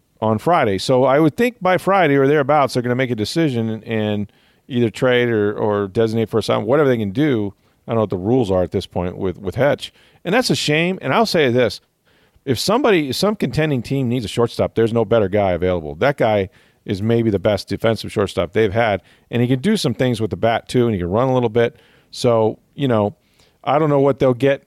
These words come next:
in the free market 'cause people know they kinda have too many infielders.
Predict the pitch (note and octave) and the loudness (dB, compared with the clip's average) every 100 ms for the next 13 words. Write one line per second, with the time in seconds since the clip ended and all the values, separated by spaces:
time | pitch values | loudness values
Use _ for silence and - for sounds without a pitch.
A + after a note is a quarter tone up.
0 | - A#2+ G2+ C3+ B2+ B2+ C#3 E3 - - | -8 -4 -2 0 2 2 0 -2 -6 -4
1 | B2+ A2+ A2 A#2 A#2 - A#2 G#2+ A2+ - | -4 -2 0 2 2 0 -2 0 -2 -2
2 | A#2 A2 G#2+ A#2+ C3 D3 D3 D3+ | -2 0 0 -2 0 0 0 -2